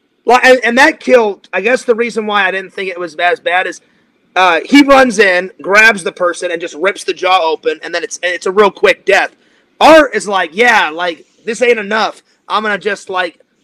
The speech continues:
I'm gonna kill him and then re-kill him and then re-kill him and re-kill him," you know? So, yeah. 'Cause that's pro-, that was probably the bloodiest scene. But the, uh, but then before I watched that, I watched, I said, "Hey," uh, I, I said, "Hey, uh,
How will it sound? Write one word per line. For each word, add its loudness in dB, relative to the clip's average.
I'm -4
gonna -4
kill 0
him -6
and -6
then -10
re-kill -2
him -4
and -10
then -8
re-kill -2
him -2
and -4
re-kill -2
him," -20
you 2
know? 0
So, 2
yeah. 6
'Cause 4
that's 4
pro-, 4
that 2
was 0
probably 2
the 0
bloodiest -2
scene. -8
But -4
the, -4
uh, -2
but -8
then -2
before 4
I 4
watched -4
that, -6
I -4
watched, -6
I 0
said, -4
"Hey," 4
uh, -2
I, -8
I -6
said, -6
"Hey, -2
uh, -2